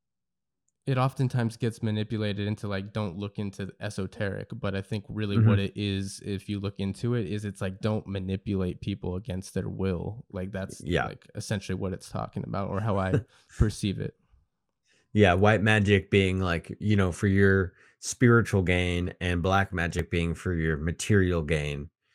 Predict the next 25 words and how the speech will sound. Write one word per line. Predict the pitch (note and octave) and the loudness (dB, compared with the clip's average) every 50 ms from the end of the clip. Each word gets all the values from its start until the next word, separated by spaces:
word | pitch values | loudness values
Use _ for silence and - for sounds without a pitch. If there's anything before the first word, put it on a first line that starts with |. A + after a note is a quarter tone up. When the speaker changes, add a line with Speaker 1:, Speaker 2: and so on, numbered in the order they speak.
| _ _ _ - | _ _ _ -4
Speaker 2:
you | - F2+ F#2 | 0 2 2
know, | F#2 F2+ F2 F2 F2 F2 E2 | 4 4 2 2 0 0 -2
Speaker 1:
At | - G#2+ G#2+ - | -2 -4 0 4
the | G#2 | 6
Speaker 2:
and, | G#2 G2+ G2+ | 6 6 6
Speaker 1:
expense | G2+ - G#2+ G#2 G#2 G2+ G2 | 4 2 4 6 8 8 8
Speaker 2:
and | G2 G#2 | 6 4
Speaker 1:
of | - | 2
others. | G#2 G2+ G2 F#2 F#2 - - G#2 A2 - - - - _ _ _ _ _ - | 0 -2 -2 -2 -4 -6 -6 -8 -12 -12 -18 -20 -20 _ _ _ _ _ -2
Speaker 2:
at | A2 G#2+ - | 0 0 2
the | A#2 G#2 | 2 2
expense | F2+ - - A#2 G2+ - | 2 4 4 2 4 4
of | G2+ F2 G#2+ | 4 6 6
others, | A2+ G2 G2 F#2+ - - | 6 8 6 4 4 4
which | G#2+ G2+ - - - - | 2 2 2 -2 -2 4
generally, | A2+ A2 G#2+ A2+ A2+ G#2+ G#2 G#2 G2+ G2 F#2 F#2 _ - - - - - - | 6 8 10 10 10 10 10 10 10 10 8 4 _ -10 -20 -20 -10 0 4
I | C#3 | 6
mean, | C#3 B2+ B2 | 8 8 8
yeah, | C#3+ C#3+ A2 | 8 8 6
your | F#2+ F#2 G2 G#2 - | 4 4 4 2 2
spiritual | - - D3+ D3+ D3 - - A#2+ | 2 4 4 4 4 4 2 0
gain | G2+ G2 G#2+ G#2+ A2 G#2+ G#2 G#2 G2 - C#2 | 4 6 6 6 6 6 4 4 2 0 0
will | G2+ G2+ F#2+ | 0 2 2
give | F2 E2 G2 G#2 G#2+ G2 F#2 | 0 2 4 4 4 4 4
you | G2 F#2+ F#2 F2 E2+ E2 D#2+ D2 D2 | 2 2 4 4 4 2 0 -2 -6